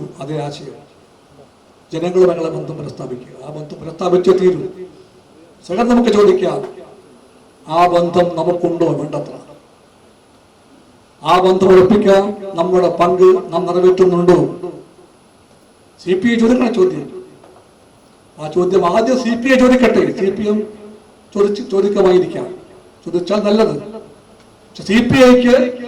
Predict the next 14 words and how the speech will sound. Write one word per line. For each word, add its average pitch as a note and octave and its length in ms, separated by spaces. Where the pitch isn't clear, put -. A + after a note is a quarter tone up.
ആ G#3+ 260
ചോദ്യം G#3 320
ചോദിച്ചേ F#3+ 300
തീരൂ. - 440
ആ A#3 280
ചോദ്യം B3 280
ചോദിക്കാതെ A#3 680
കണ്ണടച്ചു A#3 500
പിടിച്ച് G#3 360
സ്വന്തം A3 300
കേവലത്തെ A#3 420
പറ്റിയുള്ള F#3+ 360
കള്ളക്കഥ G#3+ 500
പറഞ്ഞുകൊണ്ട് F#3 580